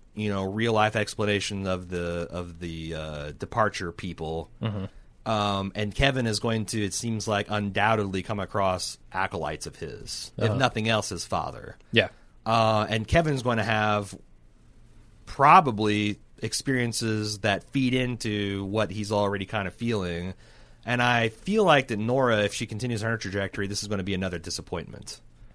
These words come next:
Speaker 1: Like, you know, i-, if my wildest th-, th-, thoughts come true, she's gonna get blasted with radiation that kills a whole laboratory full of people. She'll be the sole survivor. That's, that's pretty, pretty, uh, hitting rock bottom as far as a rationalist goes.
Speaker 2: I mean, the one thing,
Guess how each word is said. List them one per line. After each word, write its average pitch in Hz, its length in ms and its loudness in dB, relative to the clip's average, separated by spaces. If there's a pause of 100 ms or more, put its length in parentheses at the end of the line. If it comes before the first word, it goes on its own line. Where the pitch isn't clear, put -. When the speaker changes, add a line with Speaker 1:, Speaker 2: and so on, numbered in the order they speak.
Speaker 1:
Like, 120 180 0
you 117 120 0
know, 85 280 0 (480)
i-, - 60 -16 (340)
if 120 280 2
my 120 160 4
wildest 127 540 4 (480)
th-, 104 180 -4 (100)
th-, 110 140 -2
thoughts - 420 -2
come 98 180 -4
true, 98 260 -4
she's 107 200 -4
gonna 104 100 0
get 90 160 -4
blasted 104 400 0
with 98 60 -6
radiation 95 440 -4
that 82 100 -12
kills 101 260 -4
a 90 80 -2
whole 98 160 -2
laboratory 95 480 -2
full 90 180 -4
of 85 80 -6
people. 95 300 -4
She'll 95 140 -6
be 92 100 -4
the 85 80 -4
sole 92 220 -4
survivor. 92 640 -2 (220)
That's, 127 340 0
that's 127 240 2
pretty, 113 440 0
pretty, 104 460 0
uh, 90 280 -2
hitting 104 260 -4
rock 104 280 2
bottom 98 280 0
as 82 100 -6
far 92 260 -2
as 85 100 -4
a 87 40 -4
rationalist 87 800 -4 (640)
goes. 80 440 -4
Speaker 2:
I 170 60 10
mean, 196 100 12
the 196 80 10
one 220 180 10
thing, 190 380 4